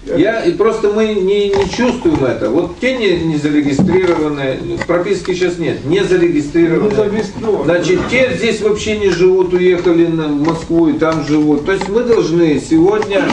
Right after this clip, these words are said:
Speaker 2: провести местную пе-, регистрацию нашего населения ромов, чтобы я четко понимал,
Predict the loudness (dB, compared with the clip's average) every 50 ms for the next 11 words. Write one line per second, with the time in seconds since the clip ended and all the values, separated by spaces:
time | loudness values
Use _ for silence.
0 | -2 -2 0 2 2 2 2 0 -2 -2 0 0 2 2 2 2 2 0 -2 -2
1 | -4 -4 -4 -2 0 2 2 2 2 2 2 2 2 0 0 0 -2 0 0 2
2 | 0 0 0 0 0 2 2 0 0 0 0 0 0 -2 -2 0 0 -2 -4 -4
3 | -4 -2 0 0 0 0 0 0 0 0 0 0 0 -2 -4 -6 -8 -10 -16 -20
4 | -20 -8 -4 -2 0 0 0 -2 0 0 0 0 0 0 0 -2 0 0 -2 -2
5 | 0 0 0 2 2 0 -2 -6 -8